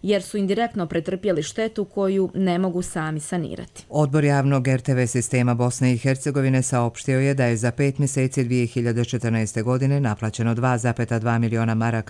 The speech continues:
Speaker 2: prihoda od R T V takse manje u odnosu na isti period dvije hiljade trinaeste godine. U dvije hiljade trinaestoj godini prihod tri javna R T V servisa od takse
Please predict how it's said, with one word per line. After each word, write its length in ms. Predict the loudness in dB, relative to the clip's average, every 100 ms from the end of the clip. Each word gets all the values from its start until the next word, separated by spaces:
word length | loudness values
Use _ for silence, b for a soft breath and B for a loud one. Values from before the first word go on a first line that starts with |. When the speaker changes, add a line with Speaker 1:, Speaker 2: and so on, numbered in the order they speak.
| -4
Speaker 2:
prihoda 520 | -2 -2 -2 0 0
od 140 | 0
R 140 | 0 -2
T 140 | -2
V 120 | -4
takse 420 | -2 -2 -2 -2 0
manje 440 | 2 2 0 -2
u 180 | 0 0
odnosu 380 | 2 0 0 0
na 100 | 0
isti 320 | 0 -2 -4
period 420 | 0 0 2 0 -4 B B -2
dvije 240 | 0 0
hiljade 420 | 0 -2 2 0
trinaeste 560 | 0 0 0 -2 -4 -4
godine. 420 | -4 -2 -2 -4 B B B -2
U 80 | 0
dvije 200 | 2 2
hiljade 400 | 0 0 2 0
trinaestoj 540 | 0 0 0 0 -2
godini 380 | 0 0 0 -2
prihod 380 | 0 -2 -2 -8 -12 _ -8
tri 220 | -2 0 0
javna 440 | -2 -2 -4 -2
R 140 | -2 0
T 120 | 0
V 80 | 0
servisa 520 | -2 -2 -2 0 -2
od 140 | -2
takse 460 | -2 -4 -2 -2